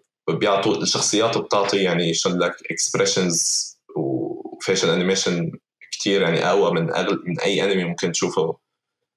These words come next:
على الأقل بهالموسم يعني. آه، ويعني بهالناحية يعني من ناحية الإنتاج أغلبها ممتاز. حتى أحلى شيء إنه كيف لما يتحولوا مثل ما أنت قلت هذه،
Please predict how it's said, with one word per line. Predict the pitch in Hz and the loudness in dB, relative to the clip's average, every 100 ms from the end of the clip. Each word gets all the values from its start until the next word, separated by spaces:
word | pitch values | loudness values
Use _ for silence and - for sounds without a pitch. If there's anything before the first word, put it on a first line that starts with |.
| _ - | _ -2
على | 76 | 0
الأقل | 101 90 | 0 0
بهالموسم | 87 87 87 - 82 | 0 0 0 0 -2
يعني. | 78 - - _ _ - _ - - - - | -2 -6 -12 _ _ -20 _ -20 -14 -12 -4
آه، | 82 85 87 87 - - - _ _ _ _ _ _ _ _ _ _ _ _ - 85 | 0 2 2 0 -2 -6 -14 _ _ _ _ _ _ _ _ _ _ _ _ -8 0
ويعني | 95 92 92 92 95 101 98 92 | 2 2 2 4 4 4 2 0
بهالناحية | 95 90 92 95 98 98 - 101 101 | 0 0 0 2 2 0 0 0 2
يعني | 92 90 90 85 - _ - | 2 0 -2 -6 -12 _ -4
من | |
ناحية | 87 - 87 - | -2 0 -2 -2
الإنتاج | 82 85 - 95 95 | -2 -4 0 0 2
أغلبها | 80 92 90 | 2 0 0
ممتاز. | 87 82 95 90 - | 0 0 0 0 0
حتى | 104 - | 0 2
أحلى | - - 101 | 2 2 2
شيء | 117 | 2
إنه | 95 | 2
كيف | 95 110 | 0 0
لما | 98 95 | 2 2
يتحولوا | - 107 104 92 | 2 2 2 2
مثل | 90 - | 0 0
ما | 85 | 0
أنت | 85 | 0
قلت | 85 92 - | 0 0 0
هذه، | 95 87 | 0 0